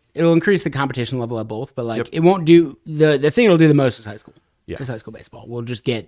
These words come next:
Speaker 1: m-, a m-, become a much better product.
Speaker 2: Yep. Yep. It, because it's not,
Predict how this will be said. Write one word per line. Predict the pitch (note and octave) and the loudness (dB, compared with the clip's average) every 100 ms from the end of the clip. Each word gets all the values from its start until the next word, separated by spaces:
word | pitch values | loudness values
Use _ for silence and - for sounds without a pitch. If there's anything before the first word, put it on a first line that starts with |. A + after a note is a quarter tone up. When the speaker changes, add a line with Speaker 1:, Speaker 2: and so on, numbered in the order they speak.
| C#3 | -6
Speaker 1:
m-, | C3 B2 - B2+ | -4 -6 -12 -16
a | - | -4
m-, | B2 A#2 | -4 -4
become | A#2+ C3+ | -8 -6
a | B2+ | -4
much | A#2 A#2+ - | -4 -8 -8
better | A#2 G2+ | -8 -8
product. | - D#2+ B1 _ _ _ | -14 -18 -20 _ _ _
Speaker 2:
Yep. | C#3 C#3+ - - - - - _ _ | -4 -4 -16 -20 -20 -20 -20 _ _
Yep. | B2 B2 _ _ _ _ | -8 -8 _ _ _ _
It, | A#2 A2+ | -10 -8
because | B2+ B2 A2+ | -6 -4 -6
it's | A2+ - | -6 -8
not, | G#2+ G#2+ G#2+ | -6 -6 -6